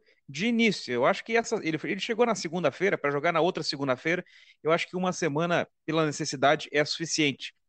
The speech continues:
de jogar com o Dauan ali, porque o Jadson não é o primeiro volante. Pra colocar o Jadson no meio-campo, ele teria que recuar um pouco mais o Matheus Jesus, que até cumpre a primeira função do meio-campo também,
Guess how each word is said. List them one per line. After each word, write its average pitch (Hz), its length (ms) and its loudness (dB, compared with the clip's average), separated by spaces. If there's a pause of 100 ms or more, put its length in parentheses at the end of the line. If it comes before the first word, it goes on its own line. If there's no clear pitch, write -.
(280)
de 123 100 -12
jogar 131 280 2
com 143 120 -4
o 131 40 -4
Dauan 131 280 6
ali, 120 220 0
porque 131 240 -2
o 196 120 6
Jadson 175 460 2
não 214 220 4
é 190 80 6
o 196 80 2
primeiro 196 320 4
volante. 175 420 4 (420)
Pra 220 180 4
colocar 202 420 6
o 151 100 4
Jadson 143 600 0 (160)
no 139 180 -6
meio-campo, 139 640 0 (280)
ele 156 160 -4
teria 180 320 4
que 185 120 -4
recuar 170 380 4
um 170 60 0
pouco 170 260 -2
mais 156 220 2
o 156 40 -8
Matheus 160 340 0
Jesus, 135 420 -2
que 170 100 -4
até 220 240 0
cumpre 214 360 0
a 139 40 2
primeira 143 320 0
função 139 400 -6
do 131 80 -4
meio-campo 127 420 -2
também, 135 360 -2